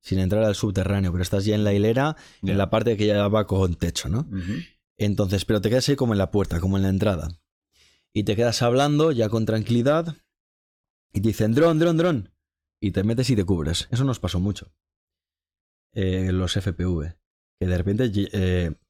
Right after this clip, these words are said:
Speaker 1: que llegaban. ¿Qué patrón le encuent-? A mí la sensación que me daba que es que en todo momento, a ver, las posiciones esas, mm, por narices, los rusos, cuando ya ha habido drones que han reventado encima, esa mañana
Speaker 2: Saben que hay, que hay,
Speaker 1: que están ahí,
Speaker 2: que
Speaker 1: que están
Speaker 2: claro.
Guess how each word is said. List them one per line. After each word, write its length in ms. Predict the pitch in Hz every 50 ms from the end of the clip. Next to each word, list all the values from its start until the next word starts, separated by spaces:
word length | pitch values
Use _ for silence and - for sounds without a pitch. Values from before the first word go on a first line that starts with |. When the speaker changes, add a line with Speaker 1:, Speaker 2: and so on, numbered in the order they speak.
| _ _ -
Speaker 1:
que 100 | - 90
llegaban. 460 | 87 90 90 92 85 80 82 80 - - _ _ _ _ _ _ _ _ _ _ _ _ _ _ _ _ _ _ _ _ _ _ _ _ _ _ _ _ _ _ _ _ _ -
¿Qué 260 | - 143 139 139 - _ _ _
patrón 400 | - 135 127 120 135 135 131 127
le 60 | 123 120
encuent-? 240 | 113 123 120 120
A 120 | 110 107 107
mí 120 | 110 123
la 180 | 131 139 143 123
sensación 440 | 131 135 123 127 127 135 127 113 - -
que 100 | - 131
me 100 | 123 120
daba 320 | 127 127 123 123 113 - _ _ _
que 260 | - 123 113 120 127
es 240 | 113 90 - - _ _ _ _ _ _ _ _ _ _ _ _ _ _ _ _ _ _ _
que 200 | - - 104 98
en 140 | 95 95 92
todo 220 | - 110 110 107 104
momento, 640 | 107 107 104 107 110 110 98 - 98 101 113 - -
a 60 | 113
ver, 80 | 107 101
las 160 | 98 92 -
posiciones 560 | - 95 85 101 90 - 104 98 98 92 90
esas, 540 | 98 92 - 110 113 117 113 - - - _ _
mm, 440 | - 101 98 95 92 92 92 90 87
por 240 | - - 92 92 101
narices, 640 | 98 95 92 90 98 95 - - 104 101 104 101 113
los 220 | 110 104 98 92
rusos, 320 | 92 98 92 - 110 107 -
cuando 260 | - 107 98 95 92
ya 120 | 92 95
ha 20 | 92
habido 260 | 95 101 95 95 92
drones 260 | 95 95 98 95 87
que 60 | 95
han 60 | 92
reventado 300 | 92 98 98 98 95 107 107
encima, 240 | 98 - 104 101 95
esa 220 | - 104 104 110
mañana 180 | 107 101 101 101
Speaker 2:
Saben 380 | 104 110 104 101 110 117 120 110
que 120 | - - 80
hay, 160 | 82 87 87
que 160 | - 92 87
hay, 120 | 80 90 98
Speaker 1:
que 60 | 104
están 220 | - - 113 110
ahí, 160 | 101 104 120
Speaker 2:
que 80 | 120 95
Speaker 1:
que 40 | 101
están 200 | - 92 110 123
Speaker 2:
claro. 160 | 131 - -